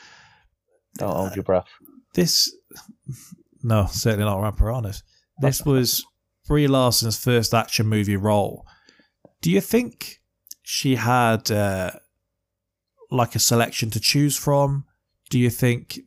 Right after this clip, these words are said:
Speaker 2: this was carefully chosen? Do you think it was, "I need to break into this space," and this is what she chose to do? Because she doesn't, I guess she's a Marvel character now. It's not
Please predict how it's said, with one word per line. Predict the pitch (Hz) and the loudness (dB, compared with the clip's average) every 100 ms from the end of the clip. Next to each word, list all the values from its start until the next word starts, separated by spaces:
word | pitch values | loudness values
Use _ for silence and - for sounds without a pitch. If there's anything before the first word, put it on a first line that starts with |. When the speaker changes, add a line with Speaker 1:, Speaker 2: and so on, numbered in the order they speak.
| - | -2
Speaker 2:
this | 123 | 0
was | - 120 | 0 0
carefully | 120 113 104 110 | 0 0 2 0
chosen? | - 131 143 139 | 2 2 2 0
Do | 123 | 0
you | 123 | 0
think | 127 113 | 0 0
it | 123 | -2
was, | 107 107 | -2 -2
"I | - 110 | -2 -2
need | 113 110 | -2 -2
to | 110 | 0
break | 113 110 - | 2 0 0
into | 101 104 | -4 -2
this | 101 - | 0 0
space," | - 123 139 - | 2 2 2 2
and | 117 | 2
this | 110 | 0
is | 117 | 0
what | 107 | -2
she | 113 | -2
chose | - 107 101 | 0 2 0
to | 101 | 0
do? | 123 170 | 0 0
Because | 160 - 127 | 0 -2 -4
she | - | -2
doesn't, | 226 190 - _ _ _ _ _ _ | -4 -4 -8 _ _ _ _ _ _
I | - - | -14 -6
guess | 160 | -2
she's | 123 | 0
a | 107 | 2
Marvel | 113 117 107 | 2 2 2
character | - 104 98 - | 0 0 0 -4
now. | 104 98 | -4 -2
It's | 98 - | -2 -2
not | - | -4